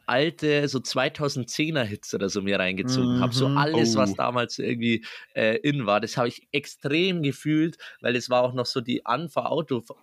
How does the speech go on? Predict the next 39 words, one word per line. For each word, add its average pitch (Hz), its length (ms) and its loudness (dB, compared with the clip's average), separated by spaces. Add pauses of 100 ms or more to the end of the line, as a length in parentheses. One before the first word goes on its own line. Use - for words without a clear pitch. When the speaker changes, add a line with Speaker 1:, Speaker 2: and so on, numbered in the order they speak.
Speaker 1:
Anfangs-Autofahrzeit, 131 1400 -2 (300)
wo 117 120 0
ich, 120 120 -4
keine 127 260 -2
Ahnung, 131 200 -2
auch 117 140 -2
noch 120 160 -6
immer 131 180 0
extrem 113 480 -4
hyped 135 320 -4
aufs - 160 -12
Autofahren 110 640 -2
war 117 320 2
und, 113 260 -2 (300)
keine 120 240 0
Ahnung, 127 260 2
dann, 117 220 0
dann 113 180 0
mit 123 180 -4
den 117 260 -4
alten 135 320 -2
Liedern 127 380 0
und - 260 -8
ich - 220 -12
weiß 123 220 2
nicht, 107 140 -12
das 101 140 -10
war 117 120 0
so 113 80 -8
eine 113 120 -2
Stimmung, 139 560 -2 (200)
die 113 100 0
das 113 200 -4
erzeugt 120 400 -4
hat, - 160 -6
die 117 100 -4
irgendwie 113 380 -2
saugeil 110 420 -2
war. 117 220 -2